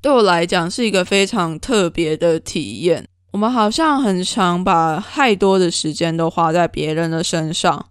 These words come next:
却很容易忘记把这些时间好好的留给自己去感觉、去感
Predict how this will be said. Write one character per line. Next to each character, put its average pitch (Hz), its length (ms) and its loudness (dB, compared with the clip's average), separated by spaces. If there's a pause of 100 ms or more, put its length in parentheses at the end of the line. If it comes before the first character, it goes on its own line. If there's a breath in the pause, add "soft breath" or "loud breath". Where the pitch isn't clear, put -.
却 226 280 2
很 196 160 2
容 175 280 2
易 185 120 4
忘 180 400 2
记 170 300 2
把 151 300 0
这 208 200 -2
些 208 220 0
时 165 320 -2
间 190 360 0
好 196 260 2
好 175 260 2
的 151 200 -2
留 160 220 2
给 165 220 0
自 185 140 -2
己 156 160 -8
去 190 160 -2
感 120 280 -4
觉、 123 240 -4
去 - 140 -8
感 113 240 -4